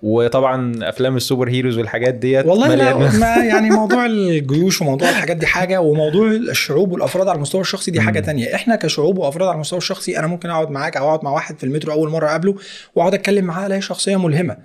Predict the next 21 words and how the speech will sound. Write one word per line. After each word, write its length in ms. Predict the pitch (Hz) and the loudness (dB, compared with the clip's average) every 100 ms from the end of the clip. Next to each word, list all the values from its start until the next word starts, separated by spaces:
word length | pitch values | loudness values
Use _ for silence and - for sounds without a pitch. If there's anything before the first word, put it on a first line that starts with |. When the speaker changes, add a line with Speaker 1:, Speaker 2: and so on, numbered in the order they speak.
| - | -2
Speaker 1:
مم. 200 | 113 107 | 0 2
Speaker 2:
ألاقي، 220 | 156 185 190 - 196 | 2 0 -4 -2 0
أركب 240 | 220 214 | 2 2
مع 80 | 196 | 0
واحد 260 | 208 196 | -2 -4
بتاع 160 | 165 170 | -4 -4
تاكسي، 320 | 196 196 208 - - - | -4 -6 -8 -10 -10 -2
تلاقيه 320 | 180 - 190 | 0 2 0
فاهم 480 | 131 208 226 185 175 | -2 -2 0 0 -2
الدنيا 300 | 165 202 185 | 2 2 2
وعارف 280 | 185 220 | 0 -2
الدنيا 240 | 180 208 202 | -2 0 0
وتعرف 200 | 214 208 | -2 -4
تتكلم 380 | 208 208 202 196 | -4 -2 0 0
وتقعد 220 | 214 196 | 0 0
معاه. 220 | 190 196 | -2 -2
أقعد 240 | - 240 | 2 4
مع 100 | 220 | 4
واحد 240 | 220 214 190 | 2 0 0
غربي 220 | 196 190 | 0 0
كده، 260 | 208 247 | -2 -2